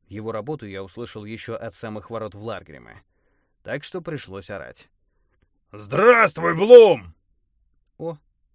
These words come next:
услышал. Кузнец оторвался от наковальни и развернулся в мою сторону. "А, ну здравствуй. За наградой пришёл?" Я лишь молчаливо кивнул.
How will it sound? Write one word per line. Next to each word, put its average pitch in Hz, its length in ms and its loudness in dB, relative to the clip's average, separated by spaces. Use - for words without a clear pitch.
услышал. 110 640 -12
Кузнец 117 520 -12
оторвался 127 640 -8
от 90 80 -14
наковальни 165 580 -10
и 135 120 -14
развернулся 107 640 -12
в 98 40 -16
мою 95 240 -16
сторону. - 480 -20
"А, 101 720 -14
ну 113 300 -10
здравствуй. 92 800 -16
За 101 240 -14
наградой 120 560 -8
пришёл?" - 460 -20
Я 95 280 -12
лишь 170 220 -14
молчаливо 95 500 -14
кивнул. 87 360 -20